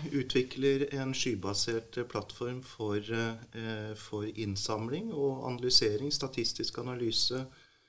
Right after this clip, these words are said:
eh, grafisk fremstilling av data, men ikke minst så er det en plattform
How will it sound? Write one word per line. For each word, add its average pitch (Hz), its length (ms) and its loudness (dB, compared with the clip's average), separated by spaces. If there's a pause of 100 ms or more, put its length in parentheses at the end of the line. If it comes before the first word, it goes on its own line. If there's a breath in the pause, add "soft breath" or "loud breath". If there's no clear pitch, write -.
(300 soft breath)
eh, 113 180 -4
grafisk 110 540 0
fremstilling 113 840 0
av 104 240 -4
data, 104 400 -4
men 131 140 -2
ikke 120 240 -2
minst 110 420 6
så 113 160 0
er 101 60 2
det 104 100 0
en 104 80 -2
plattform 107 580 -4